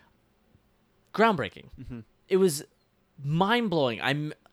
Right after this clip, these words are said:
Speaker 1: I can still remember sitting in the theater at the old Cineplex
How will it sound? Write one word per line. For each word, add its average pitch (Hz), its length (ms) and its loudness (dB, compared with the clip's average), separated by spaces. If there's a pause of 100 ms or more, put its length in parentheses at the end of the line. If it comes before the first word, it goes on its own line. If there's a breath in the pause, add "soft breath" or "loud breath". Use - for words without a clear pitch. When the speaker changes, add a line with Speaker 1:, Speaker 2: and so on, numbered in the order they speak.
(140)
Speaker 1:
I 147 60 -6
can 165 160 0
still 240 320 -4
remember 214 260 -4
sitting 196 500 -8 (100)
in 175 320 -10 (320 soft breath)
the 151 80 -12
theater 139 520 -10 (560)
at 135 120 -10
the 143 180 -12
old 165 260 -6
Cineplex 160 680 -6